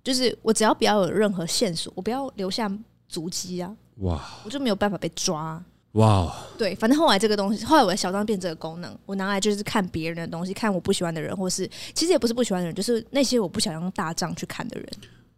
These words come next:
Speaker 2: 网络社群时代的个人征信社。
Speaker 1: 嗯，我觉得可以这样讲，没错。
Speaker 2: 我觉得今天的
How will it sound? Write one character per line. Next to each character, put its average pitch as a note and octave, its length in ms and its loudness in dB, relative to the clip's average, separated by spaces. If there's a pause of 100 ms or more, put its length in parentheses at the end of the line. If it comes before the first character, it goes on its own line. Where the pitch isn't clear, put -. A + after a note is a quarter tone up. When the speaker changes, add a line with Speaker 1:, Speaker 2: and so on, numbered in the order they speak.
Speaker 2:
网 F2 260 2
络 A2 240 6
社 G#2+ 200 2
群 E2+ 220 0
时 D#2+ 220 -4
代 E2+ 200 0
的 D2+ 160 -4 (120)
个 G2+ 220 4
人 C#2+ 280 -4 (540)
征 F2 180 2
信 E2 180 -2
社。 D2+ 220 -8 (420)
Speaker 1:
嗯， A3 160 -2
我 G3 80 0
觉 G3 80 0
得 G#3+ 80 2
可 G3 60 -2
以 F#3 60 -2
这 F#3 80 -6
样 F3 120 -8
讲， - 140 -14 (640)
没 F#3+ 140 -6
错。 - 240 -2 (120)
Speaker 2:
我 B2+ 140 6
觉 F#2 80 4
得 C3 80 8
今 B2 160 0
天 B2+ 140 6
的 A2 100 6